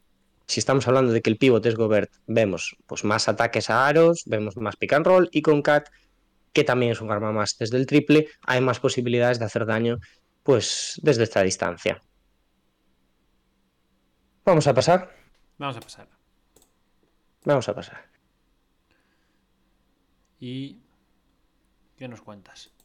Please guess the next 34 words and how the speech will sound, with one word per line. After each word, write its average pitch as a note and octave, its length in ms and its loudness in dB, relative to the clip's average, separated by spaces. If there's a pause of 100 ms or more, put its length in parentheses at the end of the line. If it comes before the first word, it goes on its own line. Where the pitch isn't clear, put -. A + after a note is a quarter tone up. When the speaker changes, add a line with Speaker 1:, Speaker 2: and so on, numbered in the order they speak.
(1040)
Speaker 1:
Ahí D3+ 120 4
está. - 360 -2 (280)
Eh, C3 600 6
esta E3+ 260 2
semana, F#3 560 4 (460)
eh, A#2+ 140 -4
me C3 200 0
ha C#3 60 6
venido D3 200 6
muy C3+ 180 4
bien C#3+ 240 4
porque A#2 200 -2
los G#2+ 120 -4
jugadores A#2 360 0
de C3 80 0
los B2+ 140 0
Timberwolves B2+ 640 -2 (260)
se - 180 -2
han B2+ 140 2
mojado C#3+ 480 2 (500)
y B2+ 180 4
han C3+ 320 4
dicho C#3 280 0
cosas C#3 280 -2
sobre A#2 200 0
lo A2+ 140 -2
que - 80 -14
está - 200 -2
pasando A#2+ 720 -2 (160)
en A#2+ 140 -2
la A2 100 0
liga C#3 360 0
ahora A2 240 2
mismo D3 360 -2